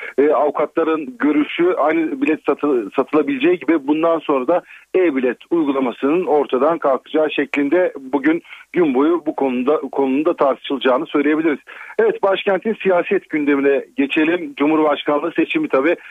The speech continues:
M H P lideri Devlet Bahçeli'nin muhalefete çatı aday önerisi, Meclis Başkanı Cemil Çiçek'in M H P milletvekili Engin Alan'ın tahliye edilmesinin önünü açacak yasal düzenleme teklifi ve paralel yapı tartışmaları,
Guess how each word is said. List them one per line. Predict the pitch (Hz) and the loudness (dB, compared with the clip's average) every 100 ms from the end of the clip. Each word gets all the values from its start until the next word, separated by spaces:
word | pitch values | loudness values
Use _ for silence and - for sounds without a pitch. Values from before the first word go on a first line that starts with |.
| - - | -20 -4
M | 151 | 0
H | 151 | 0
P | 160 | 2
lideri | 151 139 151 | 0 0 0
Devlet | 151 147 - | 0 0 0
Bahçeli'nin | 151 143 175 156 139 120 | -2 0 0 0 0 0
muhalefete | 131 131 123 139 139 135 131 - | 0 0 0 -2 0 0 0 -4
çatı | - 131 190 | -4 0 0
aday | 131 117 | 0 0
önerisi, | 113 127 113 - 170 - - - | 0 -4 -4 -2 -2 -4 -20 -4
Meclis | 135 131 - | -2 -2 0
Başkanı | 143 123 - 139 | 0 0 -2 0
Cemil | 135 139 | 0 0
Çiçek'in | - - 147 139 | -2 -2 0 2
M | 131 | 2
H | 127 | 2
P | 147 143 - | 0 0 -2
milletvekili | 131 139 - 131 156 | -2 -2 -2 0 2
Engin | 151 160 | 2 2
Alan'ın | 160 156 139 113 | 2 0 0 0
tahliye | 123 120 131 | 0 2 0
edilmesinin | 123 127 123 - 143 | 0 -2 -2 0 0
önünü | 135 | 2
açacak | 131 - 117 - | 0 0 -4 -2
yasal | 123 127 123 | 0 0 0
düzenleme | 127 123 123 117 | 0 0 0 -2
teklifi | 127 - 127 180 | -4 -6 -2 2
ve | 170 147 - - - - | 2 2 -4 -20 -20 -2
paralel | 143 151 139 120 120 | 0 2 2 0 -2
yapı | 135 - | -4 0
tartışmaları, | 147 127 - 139 135 175 | 0 0 -2 0 2 2